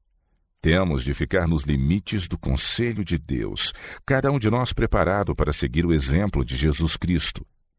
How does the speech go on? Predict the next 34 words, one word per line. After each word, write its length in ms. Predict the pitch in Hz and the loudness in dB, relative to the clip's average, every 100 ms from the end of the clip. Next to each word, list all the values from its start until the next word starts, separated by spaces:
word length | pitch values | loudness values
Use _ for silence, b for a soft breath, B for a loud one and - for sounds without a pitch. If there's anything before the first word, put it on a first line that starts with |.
| _ b b b b b | _ b b b b b
Não 200 | 95 127 | -2 0
podemos 360 | 143 135 131 | 2 2 0
concordar 720 | - 113 - 80 65 101 95 | 0 0 4 4 4 0 0
que 80 | - | -2
se 140 | 76 73 | -2 -2
paguem 360 | - 92 82 | -2 -2 0
salários 640 | 78 - 71 92 113 71 65 | 2 2 2 2 2 0 0
extravagantes. 1000 | 71 71 69 65 - 57 50 50 - - b b b b b | -2 0 0 0 -2 -8 -8 -8 -8 -8 b b b b b
Deus 380 | 62 87 120 113 | 0 4 4 2
requer 480 | 117 110 - 71 62 | -2 -2 0 0 0
de 120 | 64 | -4
seus 340 | - - 60 60 | -4 -2 -2 -2
submédicos 840 | 90 82 69 92 82 - - - B B B | 0 2 2 0 -2 -4 -4 -4 B B B
a 100 | 92 | 2
aquiescência 840 | 90 - 95 - - 135 135 - 120 | 2 2 2 4 2 2 2 2 0
ao 60 | |
convite. 680 | - 113 78 69 58 - - - b b b b - | 2 -2 0 -2 -4 -6 -6 -10 b b b b 0
"Tomai 280 | 73 73 | 2 2
sobre 280 | 76 - 73 | 0 0 -2
vós 340 | 64 67 90 76 | 0 0 0 2
o 60 | |
meu 160 | 76 73 | 2 2
jugo 520 | 67 85 127 101 71 | 2 0 0 -2 -2
e 100 | 65 | 0
aprendei 600 | 67 - 85 73 87 113 | 0 2 2 2 2 2
de 140 | 98 80 | 0 2
mim, 380 | 69 80 107 120 b b b | 4 4 4 0 b b b
que 80 | 90 | -2
sou 280 | - 101 | 2 2
manso 520 | 85 95 131 127 - 110 | 4 2 2 0 0 2
e 80 | |
humilde 460 | 92 87 113 139 123 | 4 4 4 2 0
de 100 | - | -4
coração, 640 | - 107 95 - 65 50 | -4 -2 -2 -2 -2 -4